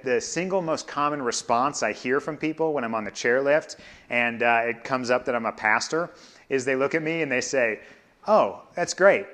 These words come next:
And then they kinda look out at the mountains and they say, "This is my church," right? I mean, people know there's something sacred here in the mountains. Um,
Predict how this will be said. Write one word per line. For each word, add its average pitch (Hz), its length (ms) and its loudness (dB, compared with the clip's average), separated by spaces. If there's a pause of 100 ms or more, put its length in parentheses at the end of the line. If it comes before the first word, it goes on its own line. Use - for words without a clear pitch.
(260)
And 139 100 -6
then 139 60 -4
they 147 100 0
kinda 147 200 0
look 139 160 0
out 147 80 6
at 139 80 2
the 120 80 -4
mountains 143 420 -4
and 135 100 -10
they 117 60 -6
say, 110 360 -2 (280)
"This 139 240 2
is 98 140 -8
my 104 180 -2
church," - 540 -12 (340)
right? 107 260 -4 (160)
I 160 40 -2
mean, 156 120 2
people 160 640 2 (160)
know 147 520 4
there's 113 200 -2
something 107 680 -6
sacred 139 540 -6
here 85 400 -14 (300)
in 113 100 -8
the 104 80 -6
mountains. 107 600 -6 (580)
Um, 139 480 4